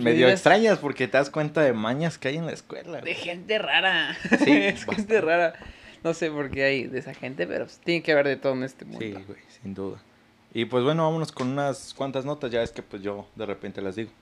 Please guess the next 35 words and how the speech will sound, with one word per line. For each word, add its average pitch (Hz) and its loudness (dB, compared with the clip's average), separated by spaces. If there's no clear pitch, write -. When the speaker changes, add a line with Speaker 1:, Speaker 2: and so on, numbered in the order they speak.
Speaker 2:
Ajá. 151 -4
Speaker 1:
Eh, 107 2
¿ya 123 6
viste 143 0
lo 131 4
de 117 2
Mahomes? 113 -2
¿De 107 -2
cuánto 113 -2
Speaker 2:
He 165 2
Speaker 1:
va - -
a - 4
Speaker 2:
visto 220 4
Speaker 1:
ganar? 220 4
Speaker 2:
memes 208 2
<laughs> - -4
que 185 0
le 180 2
pagan 180 4
bastante 170 0
vara. 160 0
Speaker 1:
En 117 0
diez 160 2
millones, 151 -2
creo 123 0
que 139 -2
quinientos 120 0
tres 139 2
millones 131 -2
le 117 -2
van 113 -4
a 110 -8
pagar 95 -8
de 107 -2
dólares. 104 0